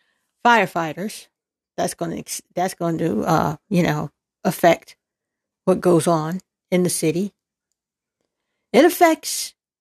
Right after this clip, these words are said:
a lot of people. And if,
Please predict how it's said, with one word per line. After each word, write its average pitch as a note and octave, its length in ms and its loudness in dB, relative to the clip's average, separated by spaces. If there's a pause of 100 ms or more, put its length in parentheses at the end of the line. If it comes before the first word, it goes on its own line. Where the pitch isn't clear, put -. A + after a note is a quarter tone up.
(680)
a G#3 100 0
lot C#4 240 0
of C4 80 -4
people. - 440 -4 (2250)
And A#3 140 6
if, - 380 2